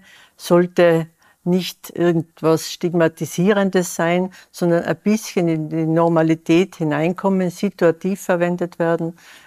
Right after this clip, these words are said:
Es kann sein, dass in bestimmten Bereichen Personalengpässe entstehen, dass man dann auch mit dem Team vereinbart, wir sind jetzt so knapp,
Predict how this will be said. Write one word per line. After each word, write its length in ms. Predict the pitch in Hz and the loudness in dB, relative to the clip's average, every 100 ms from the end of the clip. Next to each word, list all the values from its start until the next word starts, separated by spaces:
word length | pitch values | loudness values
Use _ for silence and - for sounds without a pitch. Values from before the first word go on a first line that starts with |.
| _ | _
Es 160 | 165 - | -10 -6
kann 200 | 180 170 | -2 -2
sein, 360 | - 156 165 | -2 -2 -2
dass 180 | 165 160 | 0 -2
in 100 | 170 | -4
bestimmten 440 | 156 160 175 165 127 | -6 -6 -6 -8 -6
Bereichen 720 | 165 143 147 160 - 160 151 - _ _ _ - | -6 -4 -4 -4 -4 -8 -8 -14 _ _ _ -4
Personalengpässe 1160 | 165 147 160 151 147 - 190 185 185 175 - 180 | -2 -2 -4 -4 -2 -2 -4 -4 -4 -6 -6 -6
entstehen, 640 | 170 - 170 165 170 170 - - | -8 -6 -6 -4 -6 -10 -18 -12
dass 180 | - 156 | -10 -4
man 160 | 170 160 | -2 0
dann 240 | 160 165 | 0 0
auch 260 | 151 156 - | 0 -2 -2
mit 180 | 165 | -4
dem 200 | 180 170 | -2 -4
Team 260 | - 175 180 | -2 -2 0
vereinbart, 800 | 180 156 156 170 175 165 165 - - - - | -2 -2 -2 -2 0 0 -2 -10 -18 -20 -20
wir 300 | - 156 165 | -6 -2 -2
sind 220 | 180 175 | -2 -2
jetzt 200 | 165 160 | -2 -2
so 120 | 180 | -6
knapp, 360 | 175 - 160 | -6 -2 -2